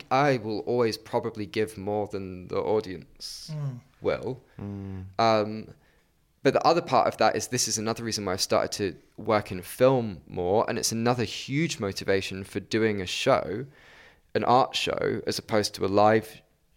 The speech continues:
Speaker 1: show, was to put my movement into other forms. Like, this show can be here, and I don't have to be here. Like, the photos exist now.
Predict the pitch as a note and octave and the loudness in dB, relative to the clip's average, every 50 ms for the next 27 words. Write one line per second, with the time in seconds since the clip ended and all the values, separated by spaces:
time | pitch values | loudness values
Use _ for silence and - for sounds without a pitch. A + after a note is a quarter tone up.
0 | _ _ - - - - G#2+ F#2+ E2 D#2 F2 G2+ G#2+ - - - - - - A#2 | _ _ -8 -4 -2 0 2 2 2 0 -2 -6 -6 -8 -12 -20 -12 -4 -2 0
1 | A2 - - - A#2 - - - C3+ C#3 C3 - - A2+ A2 A2 A2 A#2+ B2+ C3 | 0 0 -2 -4 -6 -6 -2 2 2 2 2 2 -2 0 0 0 2 4 4 4
2 | B2 - G#2+ G2 - - - A2+ G#2+ - - - - A2+ A#2 G#2+ A2+ G#2+ G2+ - | 2 0 -6 -6 -6 -8 -8 -6 -6 -6 -6 -2 0 0 0 0 0 -2 -2 -4
3 | - - - C#3 D#3 C3 - G#2 G#2 G2 F#2+ A2+ A2+ - - - G#2 G#2+ G2+ - | -12 -8 -2 0 0 2 0 -2 -6 -10 -12 -12 -10 -10 -6 -2 0 -2 -2 -2
4 | - - - - - _ _ _ _ _ - C3+ D3 C#3+ D3 - - D3+ D3 D3+ | -6 -20 -20 -20 -20 _ _ _ _ _ 0 2 2 2 2 0 2 2 4 4
5 | D3 D3 - A#2 G#2+ G2+ - B2 C3 C#3 C3+ A#2 A2 G#2 G2 G2+ F#2+ - - G#2 | 2 0 -2 -8 -6 -2 0 0 2 2 2 0 2 2 2 2 2 0 -2 -4
6 | - - A2+ B2+ C#3 C3 - A#2 B2 A#2+ - - A2 - C3 B2+ A2+ A2 - - | -2 0 2 4 4 2 2 -2 -6 -6 -8 -8 -8 -6 -6 -4 -4 -6 -8 -8
7 | - G2+ _ _ _ _ _ _ _ _ _ _ _ - A2+ A#2 A#2 A2+ G#2+ B2+ | -10 -16 _ _ _ _ _ _ _ _ _ _ _ 2 2 2 2 2 0 -4
8 | A#2+ - - - D3 D#3 E3 D#3+ - B2 A2+ G#2+ G2+ A2 G#2 G2+ G2+ A2+ G#2+ - | -4 -2 2 4 4 4 4 2 0 2 2 2 0 -2 -6 -4 -2 -2 -2 0
9 | - - - - - - - - F2 F2+ F#2 G2 G#2+ C3 C#3 C#3 | -2 -8 -8 -8 -12 -20 -18 -10 -6 -2 0 0 0 -2 -4 -8